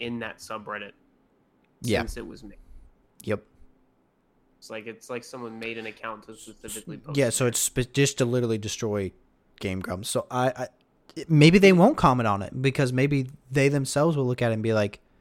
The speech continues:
Speaker 2: "That's a load of bullshit."
Speaker 1: Yeah,
Speaker 2: And just
Speaker 1: but I mean, like, 'cause like I said, prime example, the biggest comparison to this we've had recently is, like, the whole Rooster Teeth and Funhouse
Speaker 2: Yeah.
Speaker 1: thing. And, like, over there, like, I'm sure there's subreddits that exist about tearing those,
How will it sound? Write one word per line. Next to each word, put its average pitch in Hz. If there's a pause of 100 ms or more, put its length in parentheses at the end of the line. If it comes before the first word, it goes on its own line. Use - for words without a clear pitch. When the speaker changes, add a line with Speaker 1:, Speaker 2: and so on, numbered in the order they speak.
(440)
Speaker 2:
"That's -
a 107
load 95
of 90
bullshit." 95 (720)
Speaker 1:
Yeah, 139
Speaker 2:
And 120
just 123
Speaker 1:
but 180
I 151
mean, 190
like, 175 (720)
'cause 165
like 175
I 160
said, 160
prime 160
example, 135
the 123
biggest 156
comparison 135
to 120
this 117
we've 120
had 117
recently 117
is, 117
like, 117
the 120
whole 120
Rooster 113
Teeth 120
and 107
Funhouse 117
Speaker 2:
Yeah. 113
Speaker 1:
thing. 104
And, 123
like, 123 (560)
over 151
there, 143
like, 117
I'm 147
sure 147
there's 139
subreddits 123
that 120
exist 113
about 110 (120)
tearing 117
those, 113